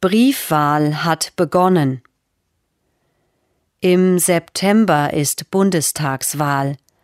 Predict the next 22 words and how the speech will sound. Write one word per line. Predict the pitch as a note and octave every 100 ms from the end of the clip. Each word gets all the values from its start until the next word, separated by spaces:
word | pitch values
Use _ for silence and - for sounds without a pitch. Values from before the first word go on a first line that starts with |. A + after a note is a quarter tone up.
| _ _ _ _ _
aber | E3+ D#3 D3+ D3
man | D3 C#3+ D3
kann | D#3 D3 C#3+ D3+
jetzt | D#3+ G#3 - -
schon | - A#3 A#3+
abstimmen. | - G3 - - E3 C#3 C3+ - _ _ _ _ _ _ _
Wer | D#3 D#3+ E3+ E3
die | D#3 D3 C#3 D3
Wahlbenachrichtigung | E3 G3+ B3 B3+ G#3 F#3 - G3 - E3+ F3 E3
bekommen | D3 - - D#3 D3 E3
hat, | E3+ A#3 - - - - _ _
kann | F3 E3 D#3+
mit | E3 E3
der | F3 F3 F#3
Briefwahl | - A#3+ B3 - D3+ C#3 C#3 C3+
wählen. | C#3+ C#3 C#3+ - - _ _ _ _ _ _ _ _ _ _ _ _ _ -
Die | E3+ D3
Wahlbenachrichtigung | D3 D#3+ G#3+ F3 D3+ C#3+ C#3+ - D#3 - D3+ E3 E3+
kommt | - E3+ D#3 E3 -
mit | D#3
der | D3+ D3
Post. | - F#3+ F3 - -